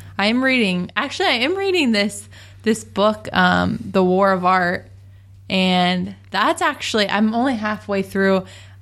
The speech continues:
Uh, a lot of people have recommended it, and it's, it's definitely a kick in the pants. So that's probably why I like it. Um, but it's just kind of, it talks a lot about resistance, and, um,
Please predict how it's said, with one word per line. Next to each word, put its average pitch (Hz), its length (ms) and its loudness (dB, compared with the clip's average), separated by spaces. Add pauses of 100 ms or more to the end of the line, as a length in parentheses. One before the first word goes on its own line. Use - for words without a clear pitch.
(120)
Uh, 190 360 0
a 196 60 0
lot 208 240 2
of 233 100 -4
people 214 220 2
have 180 120 0
recommended 180 580 0
it, 170 180 -2 (360)
and 196 360 2
it's, - 480 -4
it's 233 220 2
definitely 330 400 4
a 226 60 4
kick 240 260 0
in 220 100 4
the 190 80 2
pants. 185 440 0
So 196 200 4
that's 208 300 -2
probably 269 380 2
why 185 580 2 (600)
I 185 180 2
like 185 340 0
it. 190 280 -4 (260)
Um, - 560 -4 (580)
but 185 180 0
it's 196 200 -2
just 226 200 0
kind 202 280 0
of, 185 320 -2
it 190 80 -6
talks 202 260 -2
a 208 40 -2
lot 185 180 2
about 190 180 0
resistance, 175 840 -2
and, 170 400 -2 (480)
um, 185 420 2